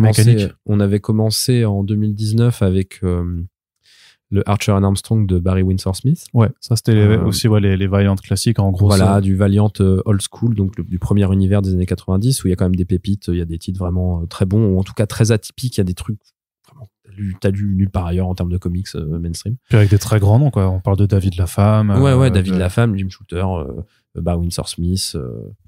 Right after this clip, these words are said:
Speaker 1: euh, euh, donc, euh, donc on avait lancé ça parce que c'était très compliqué de faire du, du patrimonial en librairie.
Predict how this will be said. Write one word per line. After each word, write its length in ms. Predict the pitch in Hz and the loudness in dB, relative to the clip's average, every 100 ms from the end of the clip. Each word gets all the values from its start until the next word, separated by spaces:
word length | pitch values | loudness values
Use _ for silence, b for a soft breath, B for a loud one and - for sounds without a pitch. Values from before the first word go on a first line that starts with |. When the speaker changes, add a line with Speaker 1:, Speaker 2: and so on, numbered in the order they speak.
| - B B B B B B B B B B B - | -20 B B B B B B B B B B B -10
Speaker 1:
euh, 540 | 98 82 82 80 78 65 - - _ _ _ _ _ _ _ _ _ _ _ _ _ _ _ _ 104 | -8 -6 -8 -10 -10 -12 -14 -20 _ _ _ _ _ _ _ _ _ _ _ _ _ _ _ _ -6
euh, 480 | 92 85 82 82 76 | -4 -4 -4 -6 -6
donc, 340 | 90 95 90 | -4 -4 -2
euh, 840 | 92 90 85 85 85 82 82 80 85 | 0 0 0 0 -2 -2 -4 -6 -4
donc 200 | 90 - | -6 -2
on 60 | 98 | -2
avait 160 | 92 | 0
lancé 260 | 95 90 101 | 0 0 0
ça 200 | - 107 | 0 0
parce 160 | 101 | 0
que 100 | - | -2
c'était 160 | 95 - | -8 -8
très 200 | - 104 | -4 -2
compliqué 440 | 101 90 98 104 | -2 -4 -4 -2
de 120 | 98 85 | -2 -4
faire 240 | - 92 | -2 -2
du, 760 | 87 87 85 85 82 82 82 85 | -2 -6 -6 -6 -6 -6 -8 -10
du 80 | 87 | -6
patrimonial 800 | 95 - 95 90 95 101 92 92 98 - | -6 -2 0 2 2 2 2 -2 -8 -6
en 100 | 95 | -2
librairie. 600 | 92 92 92 110 110 | 0 0 2 2 0